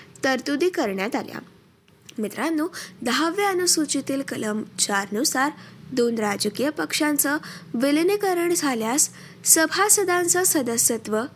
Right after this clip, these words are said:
रद्द होणार नाही, असं स्पष्ट करण्यात आलं. त्याचप्रमाणे मित्रांनो, कलम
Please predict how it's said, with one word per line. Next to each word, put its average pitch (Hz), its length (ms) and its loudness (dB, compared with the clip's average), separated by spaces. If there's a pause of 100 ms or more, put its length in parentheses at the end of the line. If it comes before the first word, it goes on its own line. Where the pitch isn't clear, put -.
(160)
रद्द 208 280 -2
होणार 320 380 2
नाही, 294 400 0 (380)
असं 320 240 4
स्पष्ट - 400 2
करण्यात 220 460 0
आलं. - 200 -4 (540)
त्याचप्रमाणे 220 640 0
मित्रांनो, 339 500 2
कलम 240 400 -2